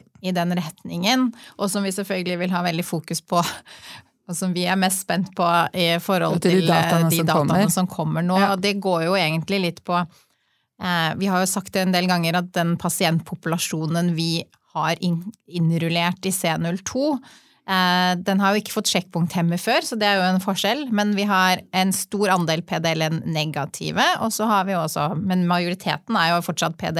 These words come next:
Speaker 1: L N positive. Eh, men det er jo basert på at sjekkpunkthemmerne egentlig bare er godkjent for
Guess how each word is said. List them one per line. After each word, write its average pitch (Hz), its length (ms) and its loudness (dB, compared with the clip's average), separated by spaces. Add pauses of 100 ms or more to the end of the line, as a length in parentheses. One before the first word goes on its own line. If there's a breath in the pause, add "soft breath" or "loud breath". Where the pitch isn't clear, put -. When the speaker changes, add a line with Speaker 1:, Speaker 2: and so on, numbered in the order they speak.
Speaker 1:
L 160 60 -2
N 175 140 0
positive. - 640 -4 (480 loud breath)
Eh, 180 280 2
men 190 180 0
det 214 100 4
er 208 140 6
jo 190 120 2
basert 175 540 0
på 160 220 0 (540 soft breath)
at 175 180 -2
sjekkpunkthemmerne 165 920 0
egentlig 160 400 -2
bare 160 220 0
er 156 100 -4
godkjent 151 480 -6
for 156 200 -4